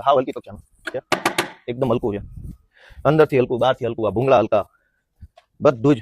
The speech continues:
હલકી કક્ષાનું. કરોડો રૂપિયા ખાઈ જવા સિવાય કોઈ વાત નહીં. પબ્લિક બચારી ક્યારે દવાખાનું બનશે ને ડોક્ટર આવશે ને શું આવશે ને. આ બાંધકામ બે વર્ષ સુધી, આ, આ દવાખાનામાં બે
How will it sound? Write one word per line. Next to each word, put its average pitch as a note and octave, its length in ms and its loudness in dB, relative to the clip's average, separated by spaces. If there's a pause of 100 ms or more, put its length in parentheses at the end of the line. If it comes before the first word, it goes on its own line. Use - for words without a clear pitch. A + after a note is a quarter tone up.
(160)
હલકી C3 240 0
કક્ષાનું. G2 300 -6 (1000)
કરોડો C#3+ 280 2
રૂપિયા C3 280 -4
ખાઈ B2 180 0
જવા A#2 200 2
સિવાય A2 200 -2
કોઈ G2 120 -2
વાત F2+ 160 -6
નહીં. F2+ 100 -14 (1000)
પબ્લિક D3+ 280 4
બચારી C#3+ 280 6 (680)
ક્યારે D3 260 6
દવાખાનું C3+ 360 4
બનશે C3 240 -4
ને A2 60 -6
ડોક્ટર B2 300 -2
આવશે A2+ 200 -2
ને G2+ 80 -10
શું C3+ 160 -6
આવશે A2+ 200 0
ને. G2+ 60 -14 (180)
આ B2 100 2
બાંધકામ D#3+ 300 4 (720)
બે D#3+ 80 10 (120)
વર્ષ E3 200 8
સુધી, C#3 280 4
આ, B2 60 4 (140)
આ D3 160 8
દવાખાનામાં C3 460 4
બે D3 60 6